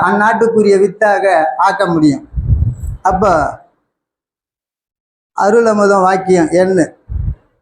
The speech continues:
எழுபத்தி நாலுல தெய்வம் குடிக்கிறாங்க. மேனியின் நிறம் மஞ்சள் என்ப சுங்க லாபக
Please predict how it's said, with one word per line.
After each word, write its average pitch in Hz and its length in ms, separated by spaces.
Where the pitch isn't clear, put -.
எழுபத்தி 220 440
நாலுல 196 380
தெய்வம் 190 280
குடிக்கிறாங்க. 156 480
மேனியின் 220 640
நிறம் 196 500
மஞ்சள் 208 460
என்ப 196 300
சுங்க 226 380
லாபக 208 680